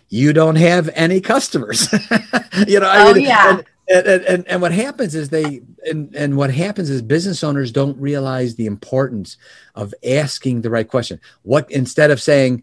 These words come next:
Speaker 1: you know, "How come I don't have enough customers?" which s-, then so s-, self-fulfills itself into not having any customers, when they could actually have said, by reframing the situation and said, "What can I do that I'm not doing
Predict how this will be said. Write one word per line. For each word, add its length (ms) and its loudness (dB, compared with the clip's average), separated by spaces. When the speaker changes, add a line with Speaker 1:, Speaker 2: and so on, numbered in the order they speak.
Speaker 1:
you 80 -4
know, 220 -2
"How 140 -2
come 180 0
I 80 0
don't 180 4
have 220 0
enough 240 -4
customers?" 1000 -6
which 320 -6
s-, 120 -14
then 240 0
so 100 0
s-, 480 -6
self-fulfills 640 2
itself 320 0
into 400 0
not 220 -4
having 160 -2
any 60 -8
customers, 460 -6
when 220 2
they 100 2
could 420 0
actually 480 -2
have 240 -4
said, 320 -6
by 120 -2
reframing 720 -2
the 100 -4
situation 720 -10
and 120 -4
said, 280 0
"What 240 -8
can 160 -4
I 140 -2
do 480 0
that 160 -4
I'm 240 -4
not 320 -4
doing 500 -6